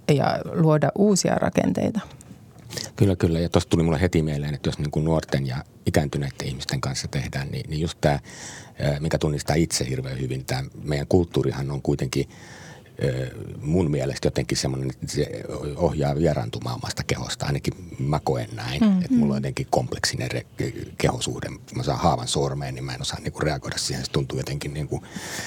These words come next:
Speaker 2: henkilökohtaiselta hyökkäykseltä jotain mun olemassaoloa kohtaan. Mut niinku,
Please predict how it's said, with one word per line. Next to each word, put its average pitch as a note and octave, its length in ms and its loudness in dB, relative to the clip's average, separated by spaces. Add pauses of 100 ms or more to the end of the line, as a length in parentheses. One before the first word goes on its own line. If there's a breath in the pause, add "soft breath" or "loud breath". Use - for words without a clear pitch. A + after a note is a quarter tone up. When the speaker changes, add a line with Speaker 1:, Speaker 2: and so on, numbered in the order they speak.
(120)
Speaker 2:
henkilökohtaiselta D#2+ 800 2
hyökkäykseltä C#2 680 0
jotain C#2+ 280 -4
mun D2+ 120 -4
olemassaoloa D2+ 560 -4
kohtaan. E2 380 0 (500 loud breath)
Mut F2 140 4
niinku, F2 380 6